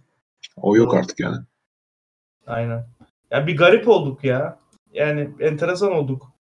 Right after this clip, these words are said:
Speaker 2: Şeyde, Çin'de boşanmalar falan artmış. İnsanlar birbirlerini çok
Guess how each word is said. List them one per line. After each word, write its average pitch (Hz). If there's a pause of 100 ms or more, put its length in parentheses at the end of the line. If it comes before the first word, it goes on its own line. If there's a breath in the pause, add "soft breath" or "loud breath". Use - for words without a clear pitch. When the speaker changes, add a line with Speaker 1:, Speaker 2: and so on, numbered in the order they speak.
(880)
Speaker 2:
Şeyde, 165
Çin'de 185
boşanmalar 180
falan 175
artmış. - (840)
İnsanlar 151
birbirlerini 151
çok 151